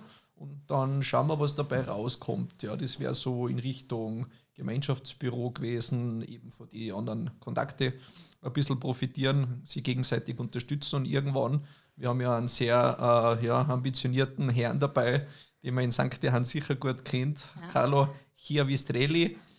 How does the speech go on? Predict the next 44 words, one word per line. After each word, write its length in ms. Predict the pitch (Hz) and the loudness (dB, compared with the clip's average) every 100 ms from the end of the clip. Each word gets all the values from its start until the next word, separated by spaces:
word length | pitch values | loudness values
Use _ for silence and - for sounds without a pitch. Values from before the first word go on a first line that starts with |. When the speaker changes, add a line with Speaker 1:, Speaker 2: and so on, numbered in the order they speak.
| - 135 | -20 -8
Speaker 1:
Ähm, 600 | - 123 123 123 123 123 120 | 4 8 10 8 4 0 0
der 80 | |
hat 60 | 120 | 0
sich 100 | - | 0
dann 140 | 127 123 | -2 0
irgendwann 300 | 120 120 113 | 0 -2 -4
gedacht, 220 | 107 - | -6 -8
„Ma, 300 | 92 87 98 | -6 -2 -2
s-, 220 | 127 - 95 - | -2 -8 -10 -12
wenn's 220 | 120 120 | -16 -10
da 100 | - | -6
einen 60 | 120 | -4
Kaffee 480 | - 120 - 113 175 | -4 -8 -6 -4 -2
zum 220 | - 175 | 0 -2
Trinken 460 | 160 170 175 156 143 | -2 -4 -4 -6 -4
gäbe, 320 | 139 139 135 | -4 -2 -4
das 200 | 127 135 | -4 -4
wär 120 | 127 | -6
schon 160 | 120 123 | -6 -6
richtig 500 | 131 - - - - | -8 -10 -16 -16 -12
cool.“ 180 | 123 104 | -12 -10
Ja. 180 | 127 147 - - _ _ | -8 -8 -10 -20 _ _
Dann 100 | - | -8
haben 100 | 123 | -4
wir 80 | 120 | -2
da 200 | 120 107 | 0 0
auch 40 | |
noch 100 | 131 | 0
die 100 | 160 | -2
passenden 580 | 165 160 151 - 175 151 | -2 0 0 -2 -4 -2
Leute 280 | 147 156 - | -2 -2 -6
kennengelernt 720 | 160 160 180 180 180 214 - | -8 -6 -6 -4 -4 -6 -10
und 340 | - 160 160 175 | -8 -6 -4 -6
ja, 220 | - 139 - _ _ _ | -8 -8 -10 _ _ _
schlussendlich 520 | - 143 143 143 147 | -14 -6 -4 -2 -2
ist 140 | 151 | -2
das 100 | 147 | -4
doch 180 | 143 156 | -6 -4
ein 80 | 175 | -4
bisschen 220 | 170 160 | -4 -4
größer 320 | 151 185 - - | -4 -4 -4 -4
geworden, 260 | 120 120 | -4 -4
dieses 180 | 135 131 | -6 -10
Projekt. 360 | - 110 113 | -10 -10 -10